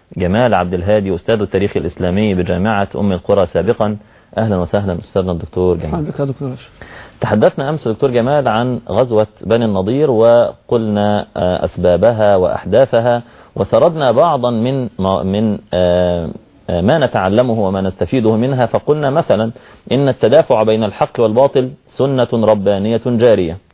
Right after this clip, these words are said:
Speaker 1: وقلنا إن الله حكيم فلا يحدث شيء في المعركة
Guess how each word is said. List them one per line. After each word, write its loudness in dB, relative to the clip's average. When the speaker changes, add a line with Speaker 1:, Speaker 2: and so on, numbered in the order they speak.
Speaker 1:
وقلنا 0
إن 0
الله 2
حكيم -4
فلا 2
يحدث 0
شيء -2
في 0
المعركة 2